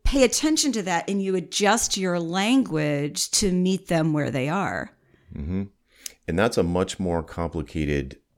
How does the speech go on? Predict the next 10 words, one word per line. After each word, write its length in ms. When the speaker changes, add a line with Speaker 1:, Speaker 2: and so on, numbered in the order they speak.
Speaker 2:
um, 520
I 80
don't 80
wanna 120
say 160
game 440
to 80
play, 340
but 280
it, 160